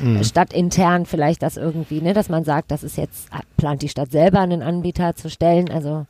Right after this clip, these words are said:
Speaker 1: Mhm.
Speaker 2: wie ist das?
Speaker 1: Also es ist, wie gesagt, am Anfang schon, äh, eigentlich ja so ein, so ein Wettkampf
Speaker 2: Ja.
Speaker 1: gerade, wer, äh,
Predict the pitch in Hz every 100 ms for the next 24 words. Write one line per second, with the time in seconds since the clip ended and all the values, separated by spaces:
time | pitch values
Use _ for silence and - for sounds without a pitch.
0 | - 127 107 120 - - - 165 - _
1 | _ _ - - 120 127 - - - 107
2 | 117 113 117 - 98 104 - 127 120 131
3 | 120 127 110 - 104 117 107 101 98 95
4 | 98 95 90 92 - - 90 - 190 120
5 | 98 92 98 101 98 143 120 107 113 110